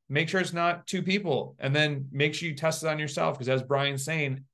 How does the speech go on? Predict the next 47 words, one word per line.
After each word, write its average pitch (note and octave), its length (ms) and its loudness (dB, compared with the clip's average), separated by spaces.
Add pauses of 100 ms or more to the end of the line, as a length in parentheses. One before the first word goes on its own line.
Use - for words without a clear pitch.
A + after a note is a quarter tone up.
everyone E3 440 2
is E3 420 0
a A2+ 80 -4
little B2+ 280 2
bit E3 160 0
different. D#3+ 440 -4
And A#2+ 180 -6
so B2+ 540 2 (840)
take C#3+ 280 4
what D#3+ 220 2
you D3+ 60 -4
know, C3+ 540 4
make B2+ 260 -2
an B2+ 80 -2
educated B2 520 0
decision, A2+ 720 -6
and A2+ 220 -8
then A2 420 -6
you G#2+ 100 -12
gotta A2+ 360 0 (300)
put B2+ 100 -2
it A#2 120 -2
on A2 260 -6
you A2 180 -6
as G#2 100 -10
well. G#2 340 -8
So, - 500 -10 (720)
man, D3+ 220 6
thank E3 120 6
you F3 80 0
for D#3 100 2
doing C#3+ 260 2
this. A#2+ 240 -4
This C3 200 -2
is B2+ 120 -2
great. B2 420 2
It's, B2 300 -6
uh, A#2+ 320 2
super C3+ 400 -2
exciting. B2+ 440 0
Just A2+ 140 -6
more A#2 420 -4
really A#2 280 -4
cool A#2+ 240 -4
stuff A#2 400 -4
about A2+ 320 -4
ketones. A#2 760 -6